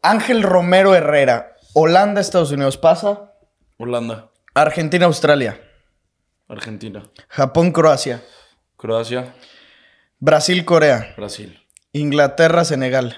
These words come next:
Speaker 2: Inglaterra.
Speaker 1: Francia, Polonia.
Speaker 2: Francia.
Speaker 1: Marruecos, España.
Speaker 2: España.
Speaker 1: Portugal, Suiza.
Speaker 2: Suiza.
Speaker 1: Te rompiste el coco, ¿verdad, hermano?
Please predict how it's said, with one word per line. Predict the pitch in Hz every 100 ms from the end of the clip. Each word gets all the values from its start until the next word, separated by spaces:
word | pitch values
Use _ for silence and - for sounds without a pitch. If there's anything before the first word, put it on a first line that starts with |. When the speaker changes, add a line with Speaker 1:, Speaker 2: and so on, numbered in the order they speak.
| _ _
Speaker 2:
Inglaterra. | 107 104 104 - 104 104 95 _ _
Speaker 1:
Francia, | 151 160 160 160 139
Polonia. | 135 139 131 123 117
Speaker 2:
Francia. | - 101 101 104 95 _ _ -
Speaker 1:
Marruecos, | 123 135 147 156 156 139
España. | 135 139 131 117 120
Speaker 2:
España. | _ _ 104 107 113 110 _ _ _ _
Speaker 1:
Portugal, | 131 139 - 143 156 156
Suiza. | 170 165 190 185 -
Speaker 2:
Suiza. | _ 113 101 104 92 _ -
Speaker 1:
Te | 104
rompiste | 107 107 120 - 147
el | 123
coco, | 139 143 190
¿verdad, | 180 165 170 170
hermano? | 170 170 170 175